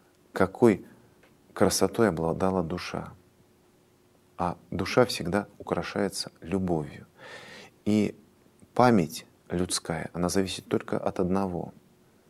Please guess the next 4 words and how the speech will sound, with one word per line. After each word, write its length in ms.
насколько 520
человек, 640
прожив 560
жизнь, 480